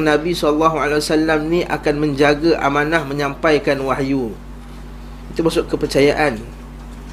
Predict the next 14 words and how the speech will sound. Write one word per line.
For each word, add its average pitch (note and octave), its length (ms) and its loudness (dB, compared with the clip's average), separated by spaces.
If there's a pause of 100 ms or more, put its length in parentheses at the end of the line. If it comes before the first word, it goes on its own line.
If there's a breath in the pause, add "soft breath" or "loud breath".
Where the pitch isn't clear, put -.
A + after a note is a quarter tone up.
(680 loud breath)
Amin. D3 640 6 (640)
Amin E3 320 6
tu F3 80 -4
maksudnya D#3 400 2
amanah. D3 320 4
Kita D3+ 240 2
kata F3+ 400 2
kita F3+ 160 0
belajar D#3 360 6
sekolah D3 360 4
menengah, D3 320 0
sekolah C#3 240 2
rendah C#3 320 2
dulu. C3+ 320 2